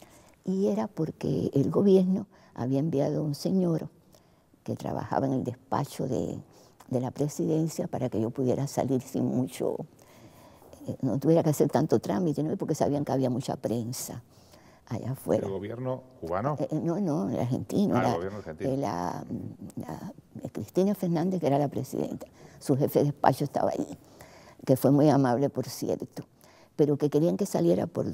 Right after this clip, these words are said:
Speaker 1: por detrás. Y digo, "¿Dónde está mi familia?". "No, está adelante". Digo, "No, yo voy a salir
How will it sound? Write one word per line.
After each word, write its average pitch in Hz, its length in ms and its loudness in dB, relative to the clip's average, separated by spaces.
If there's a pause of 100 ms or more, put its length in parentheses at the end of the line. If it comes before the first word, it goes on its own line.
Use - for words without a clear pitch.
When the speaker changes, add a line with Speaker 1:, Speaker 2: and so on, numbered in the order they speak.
Speaker 1:
por - 200 -2
detrás. - 680 0 (1000)
Y 139 300 2
digo, 151 260 4
"¿Dónde 165 200 2
está 170 160 -8
mi 147 140 -2
familia?". - 680 -4
"No, 160 160 -2
está - 220 -6
adelante". 139 420 -6
Digo, 127 160 -4
"No, 127 160 -4
yo 123 160 -4
voy 110 120 -6
a 117 80 -10
salir 135 360 -6